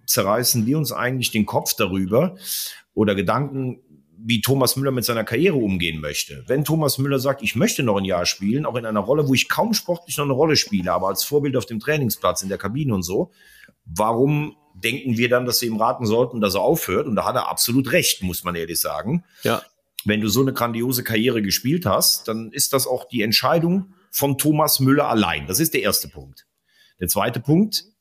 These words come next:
Speaker 1: er hat so unfassbare Verdienste um den Verein, dass man ja eigentlich davon ausgehen müsste,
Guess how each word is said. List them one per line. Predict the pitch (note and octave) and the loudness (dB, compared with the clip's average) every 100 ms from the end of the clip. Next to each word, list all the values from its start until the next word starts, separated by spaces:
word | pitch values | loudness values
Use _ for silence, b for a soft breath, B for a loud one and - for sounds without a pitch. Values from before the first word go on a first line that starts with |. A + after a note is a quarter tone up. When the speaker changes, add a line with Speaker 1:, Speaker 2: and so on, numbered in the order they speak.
| _ _ _ | _ _ _
Speaker 1:
er | F#2 | -2
hat | G2 - | -2 -4
so | F2 F2 D3 | -4 2 2
unfassbare | - D#3 F3+ - C#3+ - C3+ A#2+ A2+ | 2 0 0 0 -2 0 0 0 0
Verdienste | A2+ G2+ C#3 E3 - A#2 A2 | 0 -2 0 2 2 2 0
um | A#2+ A#2 | 2 2
den | G#2 | 2
Verein, | G2+ G2+ D2+ F#2+ A2 A#3 B B B B B B B B B | 2 0 2 2 2 2 B B B B B B B B B
dass | - A2 - | -2 0 0
man | A2+ | 0
ja | G#2+ | 0
eigentlich | D2+ B2+ C#3+ | 0 0 2
davon | A#2+ - G#2+ | 0 0 -2
ausgehen | G2 F#3 - A2 G2 G2 G2 | 2 2 2 0 2 2 2
müsste, | G#2+ - - E3 B3 - - | 2 2 2 2 2 -6 -20